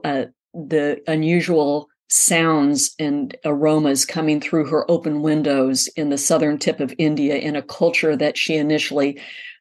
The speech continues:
found so foreign. And it, as she would lay in her little cot, um, in the, in the little place that she lived,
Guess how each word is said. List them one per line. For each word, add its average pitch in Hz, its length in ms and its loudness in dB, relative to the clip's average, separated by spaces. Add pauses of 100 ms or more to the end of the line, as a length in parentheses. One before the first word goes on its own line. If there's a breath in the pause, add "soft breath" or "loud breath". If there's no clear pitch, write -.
(140)
found 160 360 2
so 160 420 2
foreign. 147 640 0 (480 loud breath)
And 175 220 0 (180)
it, 185 200 0
as 190 120 0
she 208 180 0
would 180 320 0
lay 180 280 4
in 196 140 2
her 185 180 0
little 170 280 0
cot, 151 640 -6 (640 loud breath)
um, 151 340 0 (100)
in 160 160 2
the, 147 300 0 (180)
in 160 140 0
the 156 100 2
little 160 260 2
place 170 420 0
that - 180 -2
she - 220 -2
lived, 147 580 -2